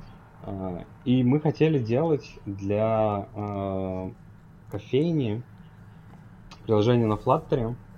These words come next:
Э, идея была такая, что вот наше приложение для кофейни,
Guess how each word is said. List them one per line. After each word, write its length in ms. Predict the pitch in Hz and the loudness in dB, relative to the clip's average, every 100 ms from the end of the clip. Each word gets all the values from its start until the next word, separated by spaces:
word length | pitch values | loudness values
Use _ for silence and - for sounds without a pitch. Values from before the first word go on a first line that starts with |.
| - - - - - - - - 107 | -20 -20 -20 -20 -20 -20 -20 -14 -8
Э, 160 | 101 - | -8 -2
идея 320 | 104 117 135 | 0 2 2
была 220 | 131 120 | 4 2
такая, 500 | - - 160 180 156 | 0 -2 0 0 0
что 800 | - - - - 113 117 113 107 | -4 -12 -12 -2 0 2 2 0
вот 180 | 101 107 | -2 -4
наше 240 | 117 - | -4 -4
приложение 720 | - 110 107 117 120 110 104 98 | -2 0 0 0 -2 0 0 -2
для 600 | 95 101 101 101 101 98 | -4 -2 -2 -2 -4 -6
кофейни, 640 | 101 - 143 170 147 113 | -10 -4 -2 0 -2 -4